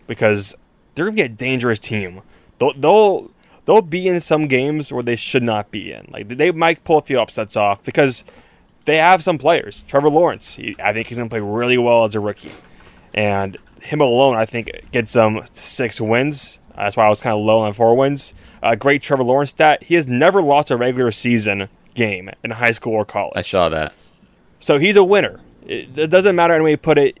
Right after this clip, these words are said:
Speaker 1: Yeah, going from college to N F L is a totally different game, but he's a winner. He's, he's never known what losing is. And same with Urban Meyer.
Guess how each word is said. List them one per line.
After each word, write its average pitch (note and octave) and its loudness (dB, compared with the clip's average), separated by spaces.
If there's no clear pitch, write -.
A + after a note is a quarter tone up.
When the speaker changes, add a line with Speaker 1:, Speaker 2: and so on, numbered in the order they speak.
Speaker 1:
Yeah, C#3+ 2
going C#3 0
from C3+ 0
college B2+ 0
to C3 -6
N A#2+ -4
F A#2+ 0
L A#2+ 6
is A2+ 0
a G#2 -2
totally B2+ 0
different B2 -4
game, B2 0
but E3+ 2
he's E3 6
a D3 6
winner. B2 0
He's, B2 -4
he's C#3 -6
never D3 4
known B2 0
what A#2 0
losing A#2+ 0
is. G#2+ -2
And A2 -12
same F3+ 0
with E3+ -4
Urban C#3+ 2
Meyer. B2 0